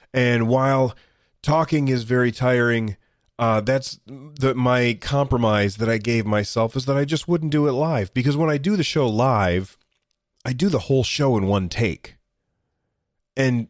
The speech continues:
that is very exhausting when I'm not sick. So doing the whole show in one take is not an option. So I will be pausing and editing and cutting everything together.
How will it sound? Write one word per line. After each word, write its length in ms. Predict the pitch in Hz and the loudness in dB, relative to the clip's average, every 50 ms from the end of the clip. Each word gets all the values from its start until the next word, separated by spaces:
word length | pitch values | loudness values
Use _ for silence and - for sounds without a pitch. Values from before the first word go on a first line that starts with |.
| _ | _
that 340 | - 98 104 110 123 131 147 | -16 -10 -4 -2 0 0 2
is 280 | 151 139 117 101 - _ _ _ _ _ _ _ _ _ _ | 0 -2 -2 -6 -14 _ _ _ _ _ _ _ _ _ _
very 800 | _ 80 78 101 101 95 98 98 104 143 160 160 147 135 127 117 | _ -20 -20 -20 -20 -20 -10 -4 -2 0 2 2 2 2 2 2
exhausting 840 | 107 101 95 107 117 120 120 110 - - 113 104 92 98 85 85 | 0 0 0 0 0 0 0 -2 -2 -2 -2 -2 -2 -2 -4 -2
when 220 | 107 117 120 117 | 0 0 0 0
I'm 400 | 113 78 101 110 107 104 101 95 | 0 0 0 0 0 0 -2 -2
not 300 | 95 104 113 123 - - | -2 0 0 -2 -2 -6
sick. 420 | - - - - 90 80 76 - - | -8 -10 -6 -6 -4 -4 -6 -8 -10
So 280 | - - - 117 110 104 | -12 -6 -2 -2 -2 -2
doing 340 | 104 98 139 147 160 160 143 | -2 0 0 2 2 2 0
the 80 | 131 | 0
whole 160 | 117 131 131 | 0 0 0
show 260 | 120 - - 139 123 117 | 0 -2 -2 0 0 0
in 120 | 110 104 | 0 0
one 140 | 104 104 101 | 0 -2 0
take 220 | - 110 101 - | -2 -2 -4 -4
is 140 | - 90 - | -6 -8 -6
not 220 | 104 117 120 131 | -4 -2 -2 -2
an 100 | 127 113 | -2 -2
option. 540 | 82 69 101 101 98 - - - 101 92 85 - _ _ _ _ _ _ _ _ _ _ _ _ _ _ _ _ _ _ _ _ _ _ - | -2 -2 -2 -2 -4 -4 -4 -4 -4 -4 -4 -8 _ _ _ _ _ _ _ _ _ _ _ _ _ _ _ _ _ _ _ _ _ _ -20
So 320 | - - 135 127 120 110 - - - - - - _ - | -12 -4 -2 -2 -2 -2 -4 -10 -20 -20 -20 -20 _ -4
I 140 | - 127 143 | 0 0 2
will 140 | 143 147 | 2 2
be 160 | 139 139 151 123 | 2 0 -2 0
pausing 680 | - - - 135 135 135 131 120 135 131 131 131 - | 0 0 0 2 2 2 0 0 0 0 0 0 -2
and 180 | 117 110 110 - - | -2 -2 -2 -2 -2
editing 540 | 131 131 131 127 123 123 127 127 123 123 | 0 0 2 2 2 2 0 0 0 -2
and 180 | - 113 107 98 | -2 -4 -6 -6
cutting 340 | - - 131 131 131 123 120 | -4 -2 0 0 0 2 0
everything 440 | 120 113 117 113 - - 120 117 110 | 0 0 0 -2 -2 -2 -2 -2 -2
together. 500 | 110 98 110 110 110 107 110 107 98 | -2 0 0 0 2 2 2 0 -2